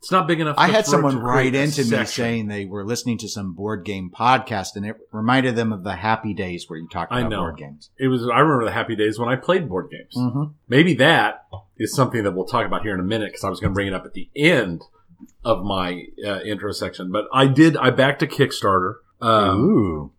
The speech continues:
Speaker 1: a new board game project. It's a party game. Uh, it's from the creators of Cyanide Happiness,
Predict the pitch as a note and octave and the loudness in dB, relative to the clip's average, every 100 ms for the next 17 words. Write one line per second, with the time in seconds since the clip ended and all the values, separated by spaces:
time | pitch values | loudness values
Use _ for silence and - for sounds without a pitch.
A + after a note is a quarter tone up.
0 | _ - B2 C#3 C#3 C#3+ A#2+ A#2 A2 A2+ | _ 0 6 8 10 8 8 4 0 -2
1 | G#2+ F#2+ G#2+ - - B2+ F3 D#3+ D3 D3 | -2 -2 -4 -4 -6 2 6 6 6 4
2 | D3 D#3+ D#3+ - _ _ _ A2+ A#2+ A2+ | 2 0 -2 -14 _ _ _ -2 0 2
3 | B2 B2 - C3+ B2+ B2 A2+ - C3+ C3 | 0 0 4 6 8 6 2 2 6 8
4 | C3+ C#3 C3 B2+ B2 A#2+ A#2 A2+ G#2+ G2+ | 8 8 6 4 4 6 6 4 2 0
5 | F#2 - - C3+ C3 B2 A2+ B2 B2 D#3 | -4 -12 2 6 6 6 2 0 0 0
6 | F3 G3 - | -2 -4 -8